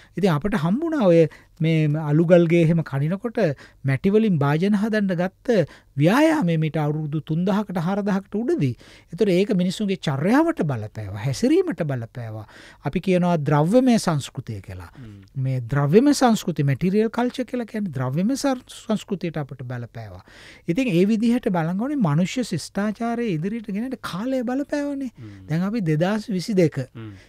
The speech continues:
Speaker 1: කිව්වම අපේ හිතේ බලාපොරොත්තු දැල්විලා තියෙනවානේ.
Speaker 2: ඔව්, ඔව්.
Speaker 1: මොකක් හරි අලුත් දෙයක්,
Speaker 2: හ්ම්.
Speaker 1: වෙනසක් වෙන්න ඕන.
Speaker 2: හ්ම්.
Speaker 1: අපිට යම්කිසි යහපතක් වෙයි.
Speaker 2: හ්ම්, හ්ම්.
Speaker 1: හරි? ඉතින් මේක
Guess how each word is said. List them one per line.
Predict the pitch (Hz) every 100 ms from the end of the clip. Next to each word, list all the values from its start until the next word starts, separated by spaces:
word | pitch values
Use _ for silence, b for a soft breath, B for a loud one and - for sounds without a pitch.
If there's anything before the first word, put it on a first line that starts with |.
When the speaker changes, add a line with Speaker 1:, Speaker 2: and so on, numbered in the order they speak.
| -
Speaker 1:
කිව්වම | 202 233 262
අපේ | 214 247
හිතේ | 208 - 285
බලාපොරොත්තු | 226 240 311 302 311 311 302
දැල්විලා | 285 285 277 262
තියෙනවානේ. | 247 262 240 240 233 -
Speaker 2:
ඔව්, | -
ඔව්. | 113 107
Speaker 1:
මොකක් | 190 196 226 233
හරි | 214
අලුත් | 185 196 160
දෙයක්, | 170 170 175
Speaker 2:
හ්ම්. | - 123 107 101
Speaker 1:
වෙනසක් | 185 196 - 175 -
වෙන්න | 175 170 175
ඕන. | 170 175 180
Speaker 2:
හ්ම්. | - 110
Speaker 1:
අපිට | 175 170 196
යම්කිසි | 185 180 170 170 185
යහපතක් | 151 151 - 196 180 - 160
වෙයි. | 165 170 165
Speaker 2:
හ්ම්, | - 107 98 -
හ්ම්. | 110 95 - -
Speaker 1:
හරි? | 180 220 - b b b -
ඉතින් | 165
මේක | 147 160